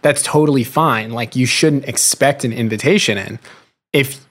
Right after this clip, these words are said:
you can't provide any more value than somebody else, like, why should you have prioritization over somebody who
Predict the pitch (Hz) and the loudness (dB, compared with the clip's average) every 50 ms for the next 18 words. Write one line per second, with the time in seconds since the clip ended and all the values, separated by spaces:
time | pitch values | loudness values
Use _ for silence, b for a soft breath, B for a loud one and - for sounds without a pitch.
0 | _ _ - - 143 165 170 - - 190 196 - - - 151 131 120 120 135 156 | _ _ -2 0 0 0 2 2 0 0 0 0 0 0 0 2 4 4 4 4
1 | 151 127 123 - 120 120 123 127 131 127 123 120 117 113 110 110 113 117 117 113 | 4 2 0 -2 -2 0 0 2 2 2 2 2 0 0 -2 -2 -2 0 0 -2
2 | 107 113 110 113 127 160 139 117 110 104 107 104 - - - 110 104 98 123 160 | 0 2 2 4 4 4 2 2 0 -2 -2 -4 -2 -2 -2 -2 -2 0 2 2
3 | 160 127 - - 110 - 113 110 107 107 113 113 113 - - 127 113 104 110 - | 2 2 0 -4 -6 -6 -4 -2 0 0 0 0 0 0 0 0 -2 -2 -6 -12
4 | _ _ _ _ _ _ _ _ _ _ _ _ _ - 117 113 117 120 131 127 | _ _ _ _ _ _ _ _ _ _ _ _ _ -6 -2 2 4 4 4 4
5 | 120 120 113 110 110 104 - - 113 110 107 107 110 104 - 110 110 - 113 131 | 2 2 2 2 0 -2 -2 -2 0 2 2 0 0 0 0 -2 0 0 2 2
6 | 147 139 - - 113 117 113 113 107 - - 110 110 107 104 - 110 107 107 104 | 2 0 0 -2 -2 -2 -2 -2 0 0 0 -2 0 -2 0 0 0 0 0 0
7 | 101 | -2